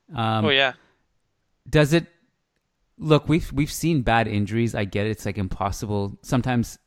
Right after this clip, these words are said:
Speaker 1: it's not impossible, but it's very difficult to recover from. But given that he's only twenty-six, and it's been a few years since that, where we, we've been removed from that injury,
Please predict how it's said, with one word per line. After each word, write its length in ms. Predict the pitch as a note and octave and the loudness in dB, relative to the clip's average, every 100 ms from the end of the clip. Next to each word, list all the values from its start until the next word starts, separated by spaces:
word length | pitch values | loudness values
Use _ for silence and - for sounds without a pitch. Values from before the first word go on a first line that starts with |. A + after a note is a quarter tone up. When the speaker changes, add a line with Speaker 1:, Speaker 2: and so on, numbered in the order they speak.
| - | -14
Speaker 1:
it's 160 | - | -2
not 140 | E3 D#3 | 2 4
impossible, 440 | A2+ A2 A2+ C3+ | 2 0 0 -2
but 100 | A2 | -4
it's 100 | G#2+ | -6
very 260 | G#2+ A2+ A#2 | -2 0 0
difficult 480 | G#2+ G#2 - G#2+ - | -2 -8 -4 -6 -4
to 80 | F#2 | -8
recover 440 | F#2 - G2+ A#2 | -8 -6 -4 -4
from. 300 | - B2 B2 - | -2 -2 -2 -2
But 160 | C3 A#2+ | -4 0
given 200 | C3+ D#3+ | 2 2
that 100 | D#3 | 2
he's 140 | B2+ | 4
only 260 | A#2+ B2 - _ _ _ _ _ _ _ | 6 4 2 _ _ _ _ _ _ _
twenty-six, 800 | - A#2 A#2+ A#2 - G2+ - - - - - - _ _ _ | -2 0 0 -2 -4 -4 -6 -18 -18 -20 -20 -20 _ _ _
and 140 | - A#2 | 0 2
it's 340 | A2+ - - | 2 -2 -12
been 200 | - C3+ | 2 2
a 60 | A#2 | 2
few 420 | - - - B2+ | -2 -16 -2 0
years 300 | A#2+ A2+ A#2 | 2 2 0
since 300 | - A#2+ - | 2 0 2
that, 420 | A2 G2+ - - _ | 2 2 0 -18 _
where 240 | B2+ A#2+ | -2 0
we, 200 | A2+ A2 - | 2 0 0
we've 180 | A#2 A2 | 2 4
been 380 | A2 G#2 - C3 | 4 4 -2 -2
removed 400 | A2 G#2+ F#2+ G2 | 4 4 4 0
from 160 | A#2+ | 2
that 140 | G#2+ G#2 | 4 6
injury, 440 | A#2+ G#2+ F#2+ F#2 | 6 6 0 -4